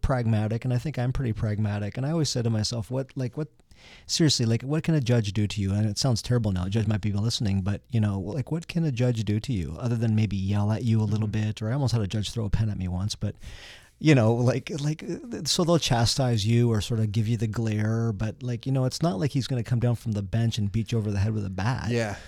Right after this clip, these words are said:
Speaker 2: yeah.
Speaker 1: So
Speaker 2: Okay, so perspective from your father's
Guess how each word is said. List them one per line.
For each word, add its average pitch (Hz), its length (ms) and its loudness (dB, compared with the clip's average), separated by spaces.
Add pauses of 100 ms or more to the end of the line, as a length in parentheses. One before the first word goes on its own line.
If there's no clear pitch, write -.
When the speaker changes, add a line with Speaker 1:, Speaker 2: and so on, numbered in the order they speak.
(120)
Speaker 2:
yeah. 110 180 -4
Speaker 1:
So 139 220 4
Speaker 2:
Okay, 123 260 6
so 127 100 2
perspective - 680 2
from 143 180 4
your 139 120 4
father's 120 760 2